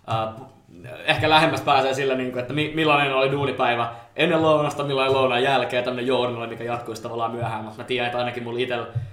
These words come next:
mä oon sen verran, niinku, datauskovainen ja jossain määrin, niinku, ää, nihilistisen armoton, niinku, oman, omien fiilisten, niinku, tavallaan niinku analyyttiseen pohdintaan, että mä en, mä en niinku täysin usko siihen,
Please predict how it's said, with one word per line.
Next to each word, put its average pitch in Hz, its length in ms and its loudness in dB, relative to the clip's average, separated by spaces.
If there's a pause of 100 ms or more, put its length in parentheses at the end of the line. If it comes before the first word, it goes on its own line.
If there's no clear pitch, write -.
(160)
mä 123 100 0
oon 123 180 2
sen 143 220 -2
verran, 123 200 0
niinku, 120 300 -4 (180)
datauskovainen 120 720 0
ja 117 60 0
jossain 123 300 -2
määrin, 120 240 -2
niinku, 117 240 -6 (640)
ää, 113 500 0 (380)
nihilistisen 160 500 4
armoton, 131 420 4
niinku, 120 220 -2
oman, 135 300 2
omien 147 280 0
fiilisten, 127 540 -2
niinku, 113 180 -8
tavallaan 113 460 0 (520)
niinku 143 200 -2
analyyttiseen 143 500 4
pohdintaan, 127 460 4
että 147 120 4
mä 147 60 8
en, 143 140 4
mä 160 120 6
en 160 60 2 (180)
niinku 151 260 2
täysin 156 280 6
usko 143 340 0
siihen, 120 500 -2